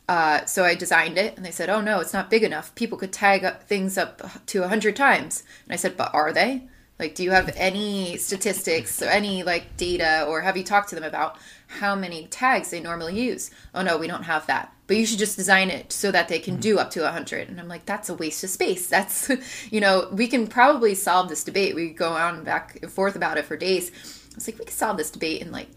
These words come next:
Speaker 1: two seconds if you just had data or if you just let me talk to somebody." Uh,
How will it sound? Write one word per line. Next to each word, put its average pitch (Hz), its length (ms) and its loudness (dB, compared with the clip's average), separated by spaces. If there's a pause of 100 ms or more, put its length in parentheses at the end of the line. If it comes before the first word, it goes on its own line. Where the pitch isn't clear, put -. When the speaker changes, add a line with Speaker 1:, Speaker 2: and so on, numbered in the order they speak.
Speaker 1:
two 277 320 2
seconds - 640 2
if 170 140 -8
you 175 100 -6
just 170 200 -6
had 151 180 0
data 175 360 -2 (340)
or 202 220 6
if 175 220 0
you 180 80 -2
just - 180 -8
let - 120 -4
me 156 100 -10
talk 185 260 2
to - 80 -12
somebody." 143 460 -6 (400)
Uh, 160 240 4